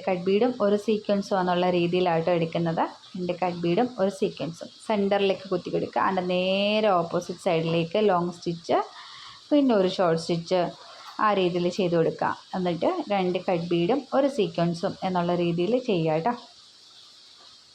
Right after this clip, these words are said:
അപ്പോൾ ഇത് വളരെ എളുപ്പത്തിൽ നമുക്ക് ചെയ്യാവുന്ന, പിന്നെ നോർമൽ നീഡിൽ ചെയ്യുമ്പോൾ നിങ്ങൾ, ആ, ചെയ്യേണ്ടത്, ഉം, ഇതേപോലെ തന്നെ ചെയ്താൽ മതി. ഇതേപോലെ ചെയ്തിട്ട് സെൻറ്ററിലായിട്ടൊരു ബീഡും കൂടെ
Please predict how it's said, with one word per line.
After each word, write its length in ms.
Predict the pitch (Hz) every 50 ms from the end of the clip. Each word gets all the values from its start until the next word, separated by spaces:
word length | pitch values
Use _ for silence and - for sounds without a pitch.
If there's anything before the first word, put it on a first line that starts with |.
| - - - - - - - - - - - - - - - -
അപ്പോൾ 160 | 196 202 208 202 - - 226
ഇത് 220 | 233 220 208 247 247 285 320 - - - - - -
വളരെ 300 | 233 208 208 208 208 220 233 226
എളുപ്പത്തിൽ 520 | 208 202 202 - 226 226 226 - 269 262 254 240
നമുക്ക് 220 | 214 196 185 202 202 -
ചെയ്യാവുന്ന, 340 | 208 185 180 185 185 196 214 220
പിന്നെ 120 | 226 214 214 208 208
നോർമൽ 320 | 202 202 208 214 226 233 233 220
നീഡിൽ 220 | 214 202 208 208 220 220 220 -
ചെയ്യുമ്പോൾ 440 | 233 202 190 190 196 196 190 185 180 233 302 - - 202
നിങ്ങൾ, 300 | 196 190 185 180 175 175 185 233 294 - - 196
ആ, 40 | 196 196 190 190 185 185 185 185 185 185 185 180 -
ചെയ്യേണ്ടത്, 500 | 208 190 180 180 180 175 175 170 185 233 269 - - -
ഉം, 260 | 196 190 185 185 180 185 185 - -
ഇതേപോലെ 380 | 202 202 196 190 185 196 196 208 214
തന്നെ 160 | 226 226 240 247 247
ചെയ്താൽ 260 | 220 196 202 196 196 196
മതി. 180 | 180 170 180 202 226
ഇതേപോലെ 260 | 214 196 185 180 190 202 -
ചെയ്തിട്ട് 380 | 214 185 185 185 185 - 226 247 247
സെൻറ്ററിലായിട്ടൊരു 720 | 220 185 180 180 185 185 190 202 208 202 202 202 196 190 185
ബീഡും 280 | 180 180 180 190 190 202
കൂടെ 120 | 202 214